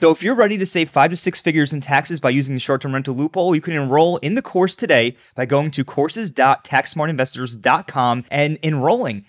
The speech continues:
It's just that simple. Again, that's courses dot tax smart investors dot com. Now,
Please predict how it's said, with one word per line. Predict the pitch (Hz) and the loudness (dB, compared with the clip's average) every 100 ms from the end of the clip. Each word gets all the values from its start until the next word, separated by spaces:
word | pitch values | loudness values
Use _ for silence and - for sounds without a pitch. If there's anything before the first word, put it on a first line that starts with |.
| - | -6
It's | 120 - | -6 -4
just | 120 165 - 123 | 0 0 -2 -2
that | 131 147 - | 2 2 2
simple. | - 147 165 175 | -4 -4 -2 -4
Again, | 135 113 120 120 | 0 0 0 -2
that's | 107 - | -4 -6
courses | - 131 139 202 170 | -8 -6 -6 -6 -4
dot | 127 123 127 - _ _ | 0 4 2 0 _ _
tax | - 131 - | -2 -2 0
smart | 151 | -4
investors | 156 135 131 131 123 - _ _ 110 113 | -2 -2 -2 -4 -6 -8 _ _ -18 -2
dot | 127 120 - _ | 2 2 -2 _
com. | - 127 101 101 - | 0 2 2 -4 -4
Now, | 156 143 | -2 -2